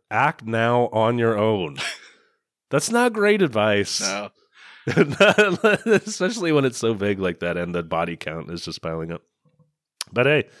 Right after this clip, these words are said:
Speaker 1: successful press conference. Boom. Let's go out and walk in the woods with Leah. There's this kind of shot where they're walking as adults, then they're walking as kids again, then they're walking as adults again, then there's a close-up where you snap,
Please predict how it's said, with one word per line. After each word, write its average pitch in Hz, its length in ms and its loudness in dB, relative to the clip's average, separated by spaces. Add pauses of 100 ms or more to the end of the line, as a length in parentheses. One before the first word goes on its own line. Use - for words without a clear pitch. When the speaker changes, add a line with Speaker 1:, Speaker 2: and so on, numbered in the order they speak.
(360)
Speaker 1:
successful 143 600 0
press 123 240 2
conference. 135 420 0
Boom. 120 400 0
Let's 107 220 0
go 123 180 4
out 131 140 4
and 107 80 -8
walk 120 240 2
in 127 80 -2
the 120 80 -2
woods 151 260 2
with 113 100 -6
Leah. 123 340 2 (760)
There's 107 200 2
this 104 140 0
kind 131 180 2
of 113 60 0
shot 139 340 0
where 107 160 0
they're 92 120 0
walking 104 400 0
as 90 120 -8
adults, 123 420 0
then 92 160 -4
they're 90 100 -6
walking 87 340 -2
as 76 120 -10
kids 156 240 -2
again, 147 240 -2
then 92 160 -2
they're 82 100 -4
walking 87 360 -4
as 78 100 -10
adults 113 320 -2
again, 110 160 -2
then 92 140 -2
there's 87 160 -4
a - 40 -14
close-up 117 380 -2
where 101 80 0
you 95 60 -4
snap, - 400 -2